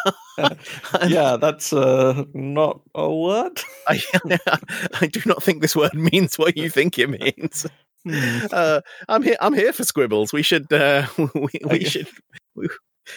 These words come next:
Speaker 1: it's a cross between squabble and scribble. I don't know.
Speaker 2: I think it's a cross between maybe quibble and squabble.
Speaker 1: Squibble, <laughs> yeah. Squibbles. I love it. I love
Speaker 2: Yeah.
Speaker 1: it. Um,
Speaker 2: But I am,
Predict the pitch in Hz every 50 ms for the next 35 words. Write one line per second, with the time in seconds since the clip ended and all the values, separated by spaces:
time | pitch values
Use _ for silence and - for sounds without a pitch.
0 | - - - - - - 339 - - - - - 170 156 143 - - 156 147 143
1 | 131 139 139 135 139 135 - - 180 208 220 135 110 110 131 170 180 165 175 165
2 | 143 - - 127 - _ _ _ 139 160 180 180 185 185 160 147 143 139 139 143
3 | - - 147 139 143 - - 135 - - 131 127 123 123 123 113 123 127 110 127
4 | - - - - 143 127 123 117 110 110 113 110 113 113 117 - - - 127 123
5 | 104 110 107 110 151 147 131 139 - _ 190 190 - - 196 - - - - _
6 | - - - _ - - _ _ _ - 185 190 175 - - - - 123 120 113
7 | 110 110 107 - 104 135 156 190 294 - 120 101 90 - - _ _ _ _ -
8 | 123 127 123 135 123 117 110 90 - _ _ _ _ _ _ _ _ _ - _
9 | _ _ - 127 135 165 170 151 - - - - - - - 156 160 165 160 160
10 | 160 151 143 127